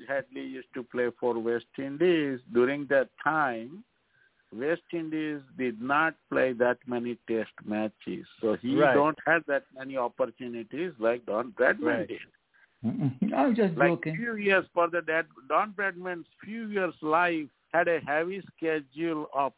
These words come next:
Speaker 1: tests. Like, for example, I still remember reading one of his book.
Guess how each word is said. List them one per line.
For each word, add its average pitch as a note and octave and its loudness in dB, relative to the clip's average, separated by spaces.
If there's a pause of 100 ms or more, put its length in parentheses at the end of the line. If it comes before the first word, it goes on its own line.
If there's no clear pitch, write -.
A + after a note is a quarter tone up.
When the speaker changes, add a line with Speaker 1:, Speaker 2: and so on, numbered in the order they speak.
Speaker 1:
tests. D#3+ -2
Like, C#3 -2
for D3 2
example, D3 0
I C#3 -2
still F#3 -4
remember C#3 0
reading C3+ -2
one C#3 2
of C3+ 4
his B2+ -2
book. C#3 0